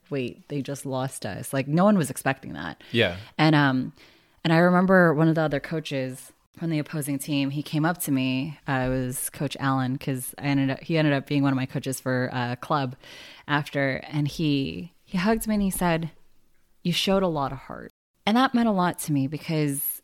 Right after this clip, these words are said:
Speaker 1: I've learned to do that. I've learned to actually put my heart out for something that I really care about. And it was that sport. It was my team and, you know, everything. And so I would say, even though that it wasn't the outcome that we wanted,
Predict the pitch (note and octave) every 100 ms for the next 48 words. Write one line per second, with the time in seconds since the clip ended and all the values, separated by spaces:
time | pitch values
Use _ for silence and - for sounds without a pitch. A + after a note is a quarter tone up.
0 | _ _ F#3+ F#3+ E3 D#3+ F3 F3+ F3 E3+
1 | - D#3+ C#3 D3 C#3 C#3+ - - C#3+ D3
2 | D3+ D3+ D3+ D#3+ - - C3+ - - C#3+
3 | C#3 C#3 - D3+ C#3+ C3+ C3+ C3+ C3+ B2+
4 | B2 B2 - - _ _ _ _ _ -
5 | D#3+ D#3 D3 D3+ C#3 C3 C3 C3 B2+ -
6 | C#3+ C3 B2+ B2 - C#3 C#3 C3+ C#3 C3
7 | C3 - - C3+ B2+ C3 C#3 C#3 C3 C#3
8 | C3+ - C#3+ C3+ C3+ C3 B2 C3 _ -
9 | _ _ _ - D3 C3+ C3 D3 C#3+ C#3+
10 | C#3+ B2+ B2+ C3 C#3+ D3+ C#3+ C3+ C3+ -
11 | _ _ _ - D#3 D#3 - D#3+ - E3+
12 | F#3 F#3 F#3 F3+ D#3+ C#3+ A2 C#3+ C#3 D3
13 | - C3 C3+ - D3 C#3+ C3+ C3+ C3+ B2+
14 | C3+ D3+ F3